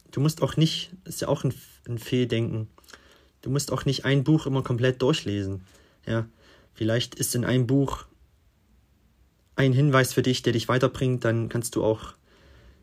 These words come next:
ja, guck vorne ins Inhaltsverzeichnis und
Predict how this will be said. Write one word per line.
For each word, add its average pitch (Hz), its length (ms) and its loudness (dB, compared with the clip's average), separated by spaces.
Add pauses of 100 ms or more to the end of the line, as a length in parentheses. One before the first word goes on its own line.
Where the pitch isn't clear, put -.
(240)
ja, 123 160 0
guck - 300 -2
vorne 131 360 4
ins 117 440 -2
Inhaltsverzeichnis 123 1000 0
und 113 260 -6